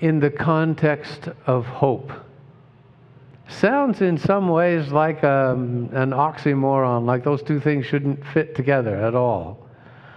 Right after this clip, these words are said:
Those terms may seem to conflict with each other because coping refers to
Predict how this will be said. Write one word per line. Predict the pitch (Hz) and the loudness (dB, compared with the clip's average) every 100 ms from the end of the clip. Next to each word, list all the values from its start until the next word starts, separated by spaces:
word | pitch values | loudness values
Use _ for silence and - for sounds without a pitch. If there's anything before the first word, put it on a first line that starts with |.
| - - - - - - - - _ _ - _ _ _ _ _ _ _ _ - | -20 -20 -20 -20 -20 -20 -20 -20 _ _ -20 _ _ _ _ _ _ _ _ -4
Those | 160 175 - | 0 0 0
terms | - 185 175 139 | 2 2 2 2
may | 147 151 | 2 2
seem | 143 - 185 208 180 | -2 0 0 2 0
to | 147 | -2
conflict | - 135 - 180 175 - | -2 -2 0 -2 -2 -2
with | 131 131 | 0 0
each | 123 | 2
other | 131 113 113 | 2 2 0
because | 107 123 147 135 117 - - | 0 0 2 2 0 -8 -10
coping | - 226 233 - 101 107 165 226 - - - - - - - - - - | 0 0 2 0 0 0 -2 -4 -8 -20 -20 -20 -20 -20 -20 -20 -20 0
refers | 135 131 180 180 165 - | 0 4 4 4 0 -2
to | 151 139 131 | 0 2 2